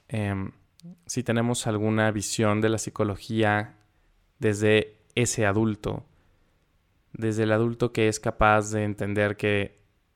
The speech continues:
pues, todo se mueve, todo transmuta, eh, siempre estamos en, en una periodicidad cíclica que es impermanente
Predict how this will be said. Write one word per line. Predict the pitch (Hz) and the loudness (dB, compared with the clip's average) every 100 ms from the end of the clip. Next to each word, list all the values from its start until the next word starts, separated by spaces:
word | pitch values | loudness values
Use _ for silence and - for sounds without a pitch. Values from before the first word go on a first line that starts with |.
| _ _ _ _ | _ _ _ _
pues, | 147 - - _ | -12 -12 -20 _
todo | - 110 | 2 2
se | 110 | 2
mueve, | 110 110 107 107 | 0 2 2 2
todo | 110 107 107 | 0 0 -2
transmuta, | 101 98 101 107 120 123 - 107 104 - - | -4 -6 -6 -2 -2 -2 0 2 2 -2 -8
eh, | - 104 98 | -8 -6 -6
siempre | - 110 107 | -6 -6 -4
estamos | 110 113 110 104 - | -4 -2 -4 -4 -6
en, | 101 95 - _ | -6 -6 -10 _
en | - 107 | -6 -4
una | 107 107 | -2 -2
periodicidad | 110 104 101 101 - 113 107 104 | -2 0 -2 -4 -6 -2 -2 -4
cíclica | - 123 - 113 - 104 - - - - - - _ _ _ _ _ _ _ | -8 -8 -6 -4 0 0 -2 -18 -20 -20 -20 -20 _ _ _ _ _ _ _
que | - 135 | 0 0
es | - - | 0 -2
impermanente | 156 139 139 104 101 107 131 117 110 131 | 0 0 0 0 0 2 2 2 0 0